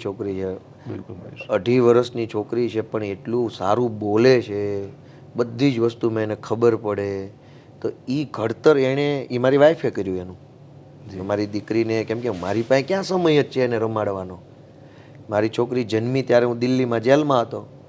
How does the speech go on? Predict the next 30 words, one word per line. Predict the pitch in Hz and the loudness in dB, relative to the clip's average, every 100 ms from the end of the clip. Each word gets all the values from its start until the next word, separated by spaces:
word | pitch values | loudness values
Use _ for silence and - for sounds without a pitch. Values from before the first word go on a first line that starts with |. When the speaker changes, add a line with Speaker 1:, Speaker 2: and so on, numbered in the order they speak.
| - | -4
Speaker 1:
ચૂંટણી | 131 127 127 | -2 0 2
ટાણે | 123 127 | 2 2
જન્મી | 113 117 123 110 | 2 -2 -2 -2
બે | 110 | 2
હજાર | 110 107 | 2 2
બાવીસમાં, | 104 107 107 107 101 104 | 2 2 2 -4 -10 -8
તો | 104 | -6
ત્યારે | 110 113 | -2 2
વાદ | 113 123 123 | 4 4 4
વિવાદ | 127 127 123 | 2 2 2
હાલતો | 120 131 | 0 0
તો | 113 | 0
આવો | 113 110 | 2 2
પોલિટિકલી | 110 117 110 110 107 104 | 2 2 0 -4 -6 -4
વીડિયો | 107 120 113 | -2 0 2
વાયરલ | 107 107 107 | 2 2 0
થયો | 101 98 | -6 -8
ને | 101 | -6
આ | 104 | -6
થયું | 107 | -8
ને | 101 | -10
તે | 98 110 | -4 -6
થયું | 110 | -4
ને, | 101 | -8
એમાં | 107 110 | -8 -6
મને | 113 | -4
દિલ્હી | 113 117 | -2 -2
પોલીસ | 117 117 107 | -2 -4 -4
ઉઠાવી | 113 117 110 | -6 -4 -4
ગઈ. | 107 104 | -4 -10